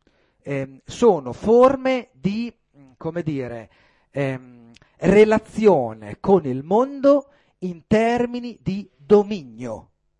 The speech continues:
Quindi, siccome io come anarchico mi pongo principalmente contro il dominio, me ne frega un cazzo se il dominio è esercitato nei confronti di un essere umano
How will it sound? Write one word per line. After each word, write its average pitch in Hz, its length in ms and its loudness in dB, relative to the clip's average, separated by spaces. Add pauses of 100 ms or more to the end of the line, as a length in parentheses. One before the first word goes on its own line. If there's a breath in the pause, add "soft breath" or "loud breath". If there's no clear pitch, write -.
(600 soft breath)
Quindi, 180 300 -2
siccome 254 480 0
io 151 320 -4
come 151 240 -6
anarchico 120 800 -10
mi 147 160 -12
pongo 160 400 -2
principalmente 151 840 -10
contro 131 640 -4
il 165 160 -10
dominio, 131 760 -12 (540 soft breath)
me 175 120 -8
ne 175 100 -8
frega 185 320 -6
un 127 140 -14
cazzo 269 440 -6
se 160 140 -8
il 147 80 -6
dominio 160 500 -8
è 151 40 -4
esercitato 156 640 -6
nei 147 80 -14
confronti 151 500 -10
di 139 60 -12
un 143 80 -12
essere 143 260 -12
umano 139 480 -10